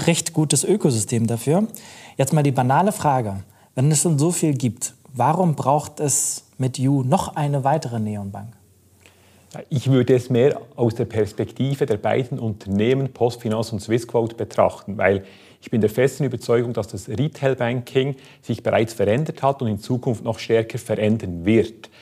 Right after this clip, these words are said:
Speaker 2: Einerseits, sag ich mal, sind heute die Kosten im Retail-Banking zu hoch. Die, und die Erträge, die schmilzen immer wie mehr. Also muss man es schaffen, die Bedürfnisse der Kunden in Zukunft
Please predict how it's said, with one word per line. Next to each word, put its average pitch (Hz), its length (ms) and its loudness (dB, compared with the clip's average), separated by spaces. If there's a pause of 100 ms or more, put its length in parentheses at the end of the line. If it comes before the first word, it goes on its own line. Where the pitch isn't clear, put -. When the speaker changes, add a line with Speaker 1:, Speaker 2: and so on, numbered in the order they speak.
(160)
Speaker 2:
Einerseits, 143 960 0 (320)
sag 101 240 -6
ich - 80 -12
mal, 117 140 4
sind 113 300 -6
heute 135 280 0
die 127 120 -6
Kosten - 540 0
im 110 200 -2
Retail-Banking 110 960 -6
zu - 260 -8
hoch. - 440 2 (560)
Die, - 80 -12 (340)
und 117 220 -2
die 113 80 4
Erträge, 123 500 2
die 131 100 -4
schmilzen 117 440 -2
immer 113 280 2
wie 101 120 0
mehr. 95 340 2
Also 135 440 0
muss 123 220 -2
man 117 120 -2
es 107 160 -4
schaffen, 127 360 -2
die 127 100 -6
Bedürfnisse 117 680 0
der 95 120 -6
Kunden 98 380 -2
in 95 140 -8
Zukunft 107 680 -6